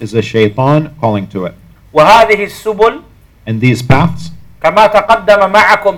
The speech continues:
Speaker 2: أمس
Speaker 1: like has been mentioned yesterday,
Speaker 2: عن الإمام مجاهد بن جبر
Speaker 1: from Imam Mujahid, the scholar of tafsir,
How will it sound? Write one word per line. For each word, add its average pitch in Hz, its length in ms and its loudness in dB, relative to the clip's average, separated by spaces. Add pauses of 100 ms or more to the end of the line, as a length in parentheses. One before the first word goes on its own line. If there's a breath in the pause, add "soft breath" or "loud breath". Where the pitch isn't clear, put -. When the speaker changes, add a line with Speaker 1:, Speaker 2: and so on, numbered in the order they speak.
Speaker 2:
أمس 220 300 -6 (360)
Speaker 1:
like 123 380 2 (180)
has 117 180 -2
been 113 260 -4
mentioned 120 380 -4
yesterday, 123 540 -2 (160)
Speaker 2:
عن 175 180 2
الإمام 202 640 0
مجاهد 202 560 0
بن 202 180 -10
جبر 220 280 2 (360)
Speaker 1:
from 127 440 0
Imam 120 480 -4
Mujahid, 127 680 0 (140)
the 107 200 -6
scholar 117 360 -2
of 107 100 -6
tafsir, 135 460 0